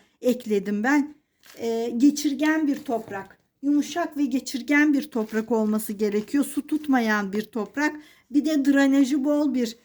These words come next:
saksıya ekilmesi gerekiyor. Anında suyunu atması gerekiyor arkadaşlar. O, bu güzeller ondan hoşlanıyor.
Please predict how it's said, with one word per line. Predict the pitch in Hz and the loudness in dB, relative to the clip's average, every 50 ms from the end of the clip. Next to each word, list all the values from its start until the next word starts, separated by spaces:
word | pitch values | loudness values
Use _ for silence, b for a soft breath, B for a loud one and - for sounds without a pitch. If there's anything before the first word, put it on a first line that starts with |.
| b b | b b
saksıya | b - 285 262 233 - - - 269 240 233 | b -6 -4 -4 -4 -6 -8 -8 -6 -4 -4
ekilmesi | 226 214 220 - - 220 202 202 202 - - 220 208 | -4 -6 -8 -10 -10 -10 -10 -10 -12 -12 -12 -10 -8
gerekiyor. | 214 202 196 196 190 - - 247 262 - 277 277 B B B B B B B | -6 -4 -4 -6 -8 -8 -6 -4 -2 -2 -2 -2 B B B B B B B
Anında | 262 277 294 294 294 285 302 302 294 320 294 | 0 2 4 6 6 6 4 4 2 0 -4
suyunu | 302 - 294 262 262 269 277 302 | -2 0 2 2 2 2 2 2
atması | 285 262 - - 285 277 285 - 294 | 0 0 -2 0 0 0 0 -2 -2
gerekiyor | 254 294 262 214 202 190 190 - 220 214 196 | 0 0 0 0 0 -4 -6 -6 -8 -6 -4
arkadaşlar. | 185 185 - - 208 202 202 185 185 - - 269 285 285 - - b b b b b b b b | -6 -6 -6 -8 -10 -8 -8 -8 -8 -8 -6 -4 -4 -4 -6 -10 b b b b b b b b
O, | - 262 277 285 269 233 233 | -6 -2 0 0 0 0 0
bu | 294 311 311 294 277 190 240 | 0 0 0 0 -2 -6 -6
güzeller | 233 240 226 254 254 233 240 254 277 294 | -6 -6 -4 -2 -2 0 0 0 0 0
ondan | 285 269 254 240 240 254 269 262 | 0 0 0 0 0 0 0 0
hoşlanıyor. | 254 208 190 - - 202 185 190 196 196 226 262 | 0 -2 -4 -8 -8 -8 -6 -6 -4 -2 0 0